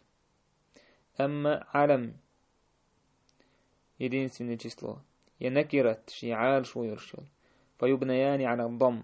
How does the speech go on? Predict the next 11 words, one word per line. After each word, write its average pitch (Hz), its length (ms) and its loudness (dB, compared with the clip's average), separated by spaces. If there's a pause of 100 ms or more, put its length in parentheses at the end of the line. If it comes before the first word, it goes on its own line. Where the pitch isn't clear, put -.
ضمة 127 560 4 (120)
أحاء 139 380 -2
مبني 123 400 2
خليس. - 500 -10 (400)
من 127 120 -4
غير 147 380 6
تنوين، 127 580 0
تنوين 135 380 0
قيتر 117 400 0
دوش. 110 340 -8
نحو 139 320 -2